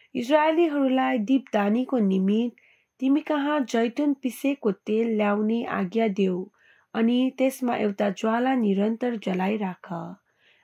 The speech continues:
बेलुकीदेखि बिहानसम्मलाई भेट तम्बुमा भएको प्रमाण पाटीको पर्दा बाहिर प्रभु समक्ष हारूनले सो निरन्तर छाटकाट गरेर राख्नेछन्।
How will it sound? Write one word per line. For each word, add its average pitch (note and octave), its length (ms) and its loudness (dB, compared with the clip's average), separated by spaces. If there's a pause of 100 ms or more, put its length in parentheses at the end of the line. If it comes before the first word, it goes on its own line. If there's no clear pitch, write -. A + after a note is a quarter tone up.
(120)
बेलुकीदेखि C#4+ 800 2
बिहानसम्मलाई A3+ 1120 0 (420)
भेट C4+ 240 0 (180)
तम्बुमा B3+ 500 2
भएको A#3 440 -2
प्रमाण G#3 540 0 (560)
पाटीको C#4 540 0
पर्दा C4 460 0
बाहिर G3+ 320 2 (680)
प्रभु C#4 300 0
समक्ष G#3+ 540 -2 (600)
हारूनले C4 680 0
सो B3+ 320 0
निरन्तर A3 800 2 (420)
छाटकाट A#3 720 -2
गरेर G#3 480 2
राख्नेछन्। F3+ 920 -6